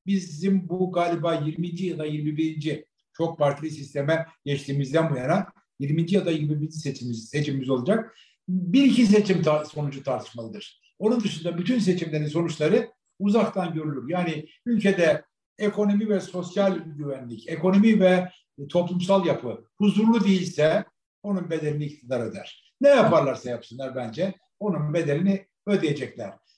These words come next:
Keşke akılları başlarında olsa da yani kazanmak kadar kaybetmek de demokrasinin doğal bir sonucudur deyip, e, milleti özgürce ve güvenli biçimde oy kullanabileceği bir or-, ortamda seçime gitmek konusunda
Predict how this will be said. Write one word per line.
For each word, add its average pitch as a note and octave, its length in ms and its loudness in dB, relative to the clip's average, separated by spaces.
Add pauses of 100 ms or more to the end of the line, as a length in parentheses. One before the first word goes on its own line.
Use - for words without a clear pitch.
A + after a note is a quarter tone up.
(120)
Keşke G#3 440 0
akılları F#3+ 420 -4
başlarında D#3+ 440 -6
olsa D#3+ 300 -4
da C3+ 180 -2 (260)
yani G3 460 -2 (160)
kazanmak G3+ 520 2
kadar E3+ 380 -4 (100)
kaybetmek F3 640 -4
de G3+ 140 -6
demokrasinin F3+ 600 -2
doğal F3+ 340 2
bir D#3+ 60 -10
sonucudur C#3+ 520 -10 (340)
deyip, E3 420 2 (400)
e, E3+ 200 -2
milleti F#3+ 720 0 (120)
özgürce F3+ 680 -2 (100)
ve D#3 100 -6
güvenli E3 420 -2
biçimde C#3+ 520 -2 (300)
oy G3 240 2
kullanabileceği D3+ 760 -4
bir F#3+ 100 0
or-, F3 380 -6
ortamda E3 840 0
seçime D3+ 340 -6
gitmek D#3 420 -2
konusunda D3+ 600 -2